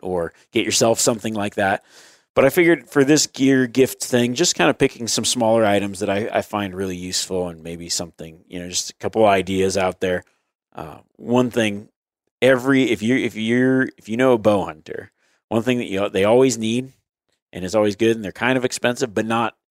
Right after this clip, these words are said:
too expensive, is a pack of broadheads. Figure out what broadheads they use and show up at a Christmas party with a pack of broadheads. I have always been like,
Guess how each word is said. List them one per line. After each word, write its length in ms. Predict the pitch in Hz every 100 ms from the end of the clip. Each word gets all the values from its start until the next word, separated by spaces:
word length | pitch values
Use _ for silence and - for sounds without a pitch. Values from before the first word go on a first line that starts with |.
| -
too 160 | 95 73
expensive, 480 | - 76 76 78 - _ _ _
is 120 | 87 104
a 40 |
pack 300 | - 135 -
of 80 | 95
broadheads. 520 | 90 62 - - -
Figure 300 | - 143 160
out 100 | 151
what 140 | 143
broadheads 440 | 127 113 113 117 107
they 80 | 113
use 340 | 101 104 104 - - -
and 120 | -
show 320 | - - - 143
up 160 | 131
at 80 | 120
a 40 |
Christmas 420 | 98 113 107 104 -
party 300 | 110 101 92
with 160 | 85
a 40 | -
pack 300 | 98 87 85
of 80 |
broadheads. 500 | 85 71 58 - -
I 420 | - 107 143 151 -
have 160 | 110
always 280 | 107 107 98
been 220 | 101 95
like, 220 | 92 85